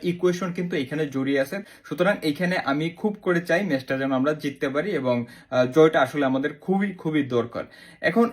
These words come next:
এই যে ম্যাচটা, এইটার জন্য কিন্তু কার্লো আনচেলত্তি গতকালকে ট্রেনিং করিয়েছেন এবং একটা এলেভেন পিক করছেন। এখন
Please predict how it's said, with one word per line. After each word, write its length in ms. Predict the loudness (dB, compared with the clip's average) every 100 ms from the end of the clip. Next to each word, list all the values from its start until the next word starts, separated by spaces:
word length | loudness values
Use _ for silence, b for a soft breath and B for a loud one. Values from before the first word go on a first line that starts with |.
| 0
এই 180 | 0 0
যে 400 | 4 6 4 0
ম্যাচটা, 560 | -4 0 2 0 -2 -2
এইটার 360 | 0 0 0 -2
জন্য 240 | -2 -2
কিন্তু 240 | -4 -4
কার্লো 300 | 0 2 2
আনচেলত্তি 500 | 0 0 -4 -4 -4 -4
গতকালকে 680 | -2 -4 -2 -4 -2 -2 -2 B B _
ট্রেনিং 320 | 0 2 0
করিয়েছেন 600 | 0 2 4 4 2 -2 -2 -6
এবং 320 | -4 0 0
একটা 360 | 0 0 0 0 B _ 0
এলেভেন 460 | 4 4 2 -2 -4 _
পিক 200 | -6 -6
করছেন। 340 | -4 -6 -6 -4
এখন 180 | -2